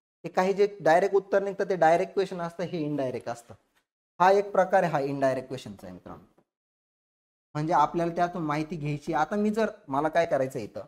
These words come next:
मला हा पीवायक्यूचा मी अभ्यास करतोय ना, मग मी महाराष्ट्र पठाराविषयी लगेच माहिती काढतोय. मग महाराष्ट्राचा पठाराचा जेव्हा तुम्ही अभ्यास करायला घेता ना मित्रांनो, तुम्हाला पहिली गोष्ट काय कळते माहिती आहे?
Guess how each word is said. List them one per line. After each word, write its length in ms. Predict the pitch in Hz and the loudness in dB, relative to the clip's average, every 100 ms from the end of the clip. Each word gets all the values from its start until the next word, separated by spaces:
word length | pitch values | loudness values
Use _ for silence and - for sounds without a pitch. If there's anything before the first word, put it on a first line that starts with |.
| - - _ _ _ _ 151 | -18 -20 _ _ _ _ -2
मला 200 | 175 196 | 0 0
हा 240 | - 196 | 0 0
पीवायक्यूचा 540 | 196 208 190 185 185 185 | 0 0 -2 -4 -8 -6
मी 80 | |
अभ्यास 360 | 180 175 170 - | -6 -4 -4 -4
करतोय 340 | 131 131 135 | -8 -6 -8
ना, 140 | 113 127 _ _ _ _ 156 | -10 -16 _ _ _ _ -6
मग 100 | 185 | -4
मी 100 | 190 | -4
महाराष्ट्र 580 | 190 185 208 202 - | -4 -4 -4 -4 -4
पठाराविषयी 640 | 202 202 - 175 160 165 143 | -4 -4 -2 -2 -2 -2 -4
लगेच 160 | 147 | -4
माहिती 300 | 147 139 135 | -4 -4 -6
काढतोय. 360 | 117 104 - 98 _ _ _ _ _ 170 | -8 -8 -10 -18 _ _ _ _ _ -4
मग 100 | 185 | 0
महाराष्ट्राचा 520 | 180 220 254 262 233 | 2 2 0 -2 -6
पठाराचा 440 | - 226 226 185 | -2 2 2 2
जेव्हा 200 | 175 202 | 0 -2
तुम्ही 160 | 214 190 | -2 0
अभ्यास 380 | 170 185 220 - | 2 2 0 2
करायला 240 | 190 185 | 2 4
घेता 240 | 151 139 | 2 0
ना 60 | 160 | -2
मित्रांनो, 320 | 156 156 139 | -4 -4 -4
तुम्हाला 240 | 139 196 175 | -4 -4 0
पहिली 340 | 196 220 226 | 4 4 2
गोष्ट 280 | 233 226 180 | 0 -2 -2
काय 180 | 151 147 | -2 -2
कळते 240 | 147 156 | -4 -4
माहिती 240 | 165 165 | -10 -10
आहे? 140 | 107 | -14